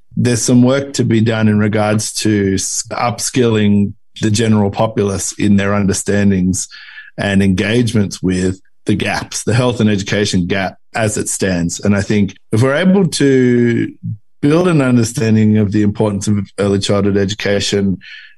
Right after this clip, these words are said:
more generally, it's an opportunity then to make that connect with how important it is to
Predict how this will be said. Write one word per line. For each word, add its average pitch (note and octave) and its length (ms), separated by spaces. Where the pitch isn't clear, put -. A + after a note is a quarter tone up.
more B2 160
generally, A2+ 680
it's B2+ 220
an C3 100
opportunity A2 680
then A2+ 520
to G#2 920
make A2+ 440
that A2 200
connect G#2 640
with G#2 480
how A#2+ 320
important G2+ 520
it G2 120
is G2 440
to G2+ 520